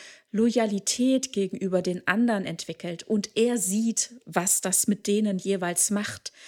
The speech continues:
Er hat gelernt über das Jahr, was ihnen was bedeutet und wie sie mit Dingen umgehen und empfinden. Und das sieht er ja, ne?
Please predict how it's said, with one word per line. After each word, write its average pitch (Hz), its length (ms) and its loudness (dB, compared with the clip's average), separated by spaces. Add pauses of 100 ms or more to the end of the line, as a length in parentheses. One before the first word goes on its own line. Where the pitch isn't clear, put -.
(200)
Er 202 100 -2
hat 214 180 -4
gelernt 220 640 2
über 190 160 -2
das 185 260 0
Jahr, 175 400 0 (840)
was 190 420 0
ihnen 196 320 0
was 185 200 -2
bedeutet 190 680 0
und 190 240 -4
wie 190 140 -4
sie 208 260 -2
mit 196 200 0
Dingen 185 280 -2
umgehen 196 460 0
und 180 180 -8
empfinden. 226 720 -2
Und - 240 -6
das - 540 0 (300)
sieht 240 400 0
er 165 140 -2
ja, 160 400 -4
ne? 196 320 -2